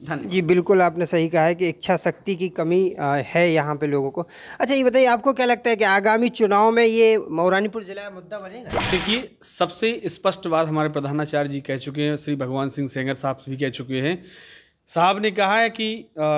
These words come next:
Speaker 3: विधानसभा में अगर सोलह स-, अ, फरवरी को बजट पेश हो रहा है, वहाँ पर ऐसी ऐसी बात रखी जाए, तो निश्चित बात है कि मऊरानीपुर जिला बनाया जाएगा। सेंगर साहब ने इस बात को कहा है कि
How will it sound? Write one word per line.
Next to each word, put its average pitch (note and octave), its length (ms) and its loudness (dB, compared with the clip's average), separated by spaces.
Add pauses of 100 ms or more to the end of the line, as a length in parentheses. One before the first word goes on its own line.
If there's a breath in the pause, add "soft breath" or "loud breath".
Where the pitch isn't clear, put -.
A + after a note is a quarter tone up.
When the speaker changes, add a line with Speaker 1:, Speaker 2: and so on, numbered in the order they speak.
(200)
Speaker 3:
विधानसभा F#3 500 -2
में G3 160 -2
अगर F3+ 200 -2
सोलह E3 280 0
स-, E3+ 120 -2
अ, D#3 220 0
फरवरी D#3 380 0
को E3+ 160 -2
बजट D3 260 -4
पेश D3 460 -6
हो C#3+ 100 -2
रहा C3 300 0
है, C#3 140 0
वहाँ C#3+ 280 -2
पर D3 140 -2
ऐसी C#3+ 220 -4
ऐसी C3+ 160 -8
बात C3 220 -2
रखी C3+ 280 -6
जाए, D3+ 180 2
तो D3 180 -4
निश्चित C3+ 360 -8
बात C#3 200 0
है D3+ 80 -4
कि D#3 80 -6
मऊरानीपुर C3+ 500 -6
जिला C#3+ 180 0
बनाया A#2+ 260 -4
जाएगा। G#2 260 -12 (1300 soft breath)
सेंगर A3 280 2
साहब A3+ 240 2
ने A#3 100 -2
इस G3 100 -6
बात G#3+ 220 0
को G#3+ 120 0
कहा F3+ 280 2
है A#3 120 4
कि A3+ 360 -10